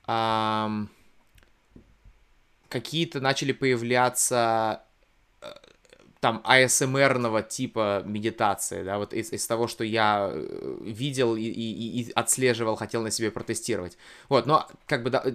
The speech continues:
наверное, health and wellness не будем идти, там, про кольцо ауры и так далее, то, что это интересно было бы с-, про совмещение, пока просто про медитацию. Какие ещё вы тренды в последнее время видели?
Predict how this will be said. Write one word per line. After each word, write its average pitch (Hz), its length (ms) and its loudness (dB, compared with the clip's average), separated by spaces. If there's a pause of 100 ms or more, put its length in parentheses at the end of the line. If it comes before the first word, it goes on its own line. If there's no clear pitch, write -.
(140)
наверное, 143 260 2
health 160 240 2
and 147 120 -2
wellness 143 300 2
не 139 80 -4
будем 135 260 0
идти, 196 180 -2
там, 110 160 0
про 120 120 -2
кольцо 123 340 0
ауры 120 300 4
и - 20 -2
так 113 140 -4
далее, 175 200 4
то, 117 100 -2
что 120 140 -4
это 113 140 -4
интересно 113 400 -2
было 107 180 -2
бы 101 100 -4
с-, 110 220 -4
про 117 120 -10
совмещение, 123 520 -2
пока 110 200 -4
просто 110 280 -4
про 110 140 -8
медитацию. 110 440 -4
Какие 170 160 0
ещё 156 220 0
вы 131 180 2
тренды 123 300 -2
в - 40 -8
последнее 110 340 -4
время 110 200 0
видели? 90 340 -6